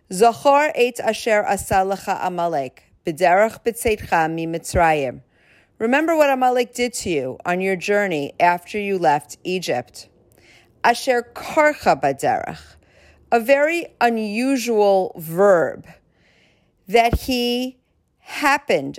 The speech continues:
upon you, Rashi explains. Lashon mikra, a language of coincidence, is one of Rashi's explanations for that unusual word.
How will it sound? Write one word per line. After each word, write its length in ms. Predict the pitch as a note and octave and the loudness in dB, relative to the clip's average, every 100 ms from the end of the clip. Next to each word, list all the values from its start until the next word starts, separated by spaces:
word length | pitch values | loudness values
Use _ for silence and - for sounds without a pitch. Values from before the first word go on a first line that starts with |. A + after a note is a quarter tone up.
| - | -2
upon 540 | E3 - - E3 D3 | -4 -2 -4 -2 0
you, 400 | C#3 C3+ A2+ G#2+ _ | -2 -4 -6 -12 _
Rashi 480 | E3+ D3+ D3+ - D#3 - | 0 0 0 -8 -8 -8
explains. 920 | D3+ - - D3 B2+ C3+ D#3+ - - _ _ _ - | -10 -12 -6 -6 -6 -8 -12 -16 -20 _ _ _ -2
Lashon 720 | A3+ A#3+ - C#4+ C#4 C#4+ C#4 | 2 2 0 -2 0 -2 0
mikra, 640 | C4 B3+ - A3 E3+ C3 C3+ _ _ _ _ _ _ _ - | 0 -2 -2 2 2 2 -8 _ _ _ _ _ _ _ 0
a 160 | A3 | 2
language 680 | A#3 A#3+ C4 C#4 C#4+ D4 A#3+ - | 2 2 0 0 0 -2 -2 -2
of 320 | - G#3+ G#3+ G#3 _ _ | 2 4 2 -2 _ _
coincidence, 1400 | - C4 A#3+ A#3+ A3 - F3 B2 D2+ - - - - _ _ _ _ _ _ _ _ _ | 0 2 2 -2 -2 -4 -4 -4 -8 -14 -14 -14 -16 _ _ _ _ _ _ _ _ _
is 180 | - F#3 | -8 -2
one 200 | G3+ A3 | 2 2
of 100 | A3+ | 2
Rashi's 460 | G#3+ G3 G3+ A3+ G3 | 4 2 2 -4 0
explanations 880 | F#3+ - G#3+ F#3+ F#3 - F3+ D#3 - | 0 0 -4 0 0 -2 -6 -6 -6
for 160 | F3+ | -2
that 160 | E3+ D#3+ | 0 0
unusual 600 | D#3+ E3+ F#3 F3+ G3 F#3 | -2 -2 -4 -2 -2 0
word. 460 | D#3 C3+ B2+ D#3+ | 0 -2 -4 -8